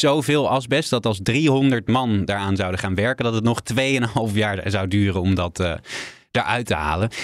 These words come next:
Ja, en een deel van dat gebouw, je zei die muren die brokkelen af. Eh, Westminster Hall, dat is het oudste deel, maar dat is ook echt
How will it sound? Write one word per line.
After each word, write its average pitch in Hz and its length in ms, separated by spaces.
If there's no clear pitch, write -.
Ja, - 120
en 151 80
een 135 140
deel 156 220
van 175 120
dat 160 180
gebouw, 143 380
je 156 80
zei 139 140
die 123 100
muren 135 300
die 135 80
brokkelen 120 400
af. - 360
Eh, 127 80
Westminster 127 600
Hall, 120 360
dat 143 180
is 127 60
het 117 120
oudste 131 340
deel, 110 180
maar 127 100
dat 139 200
is 156 200
ook 123 180
echt - 340